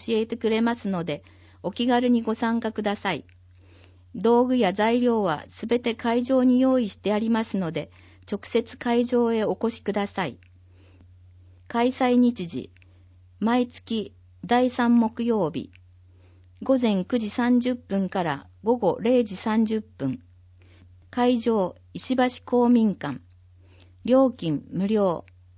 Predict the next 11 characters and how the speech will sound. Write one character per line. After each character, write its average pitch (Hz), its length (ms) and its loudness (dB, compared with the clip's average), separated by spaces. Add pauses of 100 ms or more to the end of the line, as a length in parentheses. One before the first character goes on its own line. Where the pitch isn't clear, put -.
(680)
定 240 200 4
員 226 380 0
二 208 160 0
十 262 240 2
名 247 260 6
程 208 300 0
度。 131 200 -8 (340)
随 233 300 0
時 185 160 -4
募 165 160 -2
集。 160 360 -10